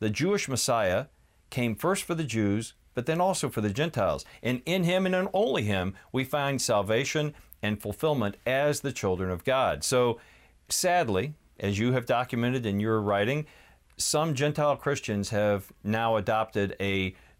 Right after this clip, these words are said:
dual covenant theology, which suggests that the Jewish people will come to salvation through adherence to rabbinical Judaism, not recognizing Jesus as the Messiah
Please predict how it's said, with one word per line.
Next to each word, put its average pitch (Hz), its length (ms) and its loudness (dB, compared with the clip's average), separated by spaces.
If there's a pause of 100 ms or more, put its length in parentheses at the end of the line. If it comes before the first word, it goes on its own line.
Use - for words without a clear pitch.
(160)
dual 160 280 2
covenant 135 480 -2
theology, 98 640 2 (240)
which 131 320 0
suggests 127 540 0
that 107 180 -2
the 107 80 -4
Jewish 135 360 -2
people 131 300 -2
will 101 140 0
come 143 320 -2
to 127 100 -6
salvation 113 720 0 (300)
through 127 220 4
adherence 131 420 0
to 120 160 -4
rabbinical 131 800 -2
Judaism, 98 640 -2 (220)
not 113 520 -2 (380)
recognizing 104 800 0
Jesus 104 440 -2
as 139 320 0
the 120 100 0
Messiah 101 580 0